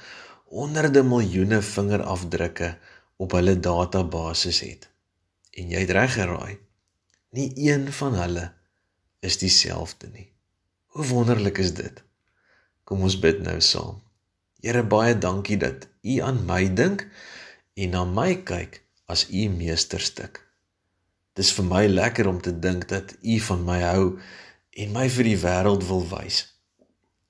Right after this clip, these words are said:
Laat my vandag 'n getroue beelddraer wees van die koning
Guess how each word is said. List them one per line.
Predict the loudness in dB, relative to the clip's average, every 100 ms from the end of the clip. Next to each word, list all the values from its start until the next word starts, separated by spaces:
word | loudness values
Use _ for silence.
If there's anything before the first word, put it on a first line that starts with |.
| _
Laat | -8 -6 -2
my | 0 0
vandag | 0 0 0 0 -4 -10
'n |
getroue | -6 -6 -4 -4 0 2 2
beelddraer | 4 4 4 2 0 0 -2
wees | -2 -2 -2
van | -2 -6
die | -10 -10
koning | -2 0 2 0